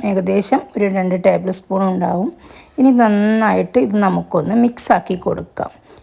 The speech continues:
എല്ലാ ഭാഗവും നന്നായിട്ട് തന്നെ മിക്സ് ആവണം. എന്നിട്ട് നമുക്കിത് മാറ്റി വെക്കാം.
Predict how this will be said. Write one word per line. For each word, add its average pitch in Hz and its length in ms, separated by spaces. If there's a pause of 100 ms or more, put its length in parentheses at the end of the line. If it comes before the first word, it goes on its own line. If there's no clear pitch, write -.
(200)
എല്ലാ 226 340 (120)
ഭാഗവും 185 440
നന്നായിട്ട് 202 760
തന്നെ 185 260 (140)
മിക്സ് - 360 (120)
ആവണം. 233 360 (1120)
എന്നിട്ട് 254 360
നമുക്കിത് 190 440 (140)
മാറ്റി - 360
വെക്കാം. - 380